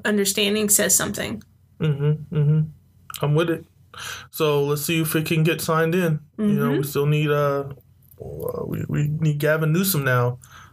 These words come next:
Speaker 2: to, to sign, sign that bill. So go ahead, uh, Gov, s-,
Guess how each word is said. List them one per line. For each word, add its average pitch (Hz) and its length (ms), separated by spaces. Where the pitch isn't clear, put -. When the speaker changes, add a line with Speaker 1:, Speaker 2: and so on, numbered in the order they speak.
Speaker 2:
to, 131 380
to 139 160
sign, 143 600
sign 147 260
that 143 200
bill. 135 220
So 127 140
go 139 140
ahead, 151 420
uh, 139 580
Gov, 151 420
s-, - 340